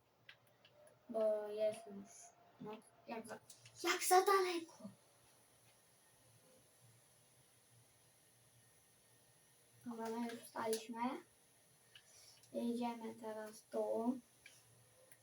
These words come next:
Tu, tu, tu. A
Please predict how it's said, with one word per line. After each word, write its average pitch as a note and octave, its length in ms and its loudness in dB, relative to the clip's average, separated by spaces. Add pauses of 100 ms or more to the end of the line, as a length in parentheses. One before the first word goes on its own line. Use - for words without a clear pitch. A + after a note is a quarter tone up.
(580)
Tu, B3+ 160 -2 (100)
tu, G#3 200 -12 (100)
tu. A3 840 -4 (1900)
A G#3 200 -4